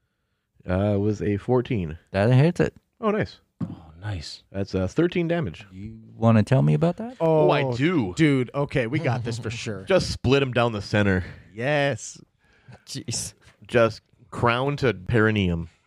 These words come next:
Speaker 1: <laughs> Cranium to perineum. <laughs> There it is. <laughs>
Speaker 3: Perfect.
Speaker 2: Very nice.
Speaker 3: Oh, awesome. All right, well, um, sorry, guys, we got one round into combat here, but we're gonna cut it short. Uh, we're gonna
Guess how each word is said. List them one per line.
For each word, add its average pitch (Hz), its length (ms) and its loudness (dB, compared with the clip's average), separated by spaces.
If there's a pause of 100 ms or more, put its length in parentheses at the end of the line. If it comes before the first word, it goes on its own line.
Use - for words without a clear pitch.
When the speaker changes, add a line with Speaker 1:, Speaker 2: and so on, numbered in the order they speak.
(140)
Speaker 1:
<laughs> - 80 0 (340)
Cranium 185 500 2
to 165 80 2
perineum. 160 720 0
<laughs> - 40 -8
There 120 220 -4
it 92 80 -10
is. 101 160 -2
<laughs> - 380 -4
Speaker 3:
Perfect. 156 220 -4
Speaker 2:
Very 98 320 -4
nice. 90 480 -8 (880)
Speaker 3:
Oh, 120 380 0
awesome. 101 480 -4 (840)
All 165 120 0
right, 170 180 2
well, 156 420 0
um, 135 360 0 (960)
sorry, 170 300 2
guys, 160 300 0
we 135 80 -4
got 139 280 -2
one 151 240 0
round 147 200 4
into 139 160 2
combat 135 400 2
here, 127 180 0
but 120 120 -4
we're 127 120 -6
gonna 127 120 -4
cut 127 180 0
it - 120 -6
short. 131 400 0
Uh, 113 280 0
we're 120 120 -2
gonna 113 360 -2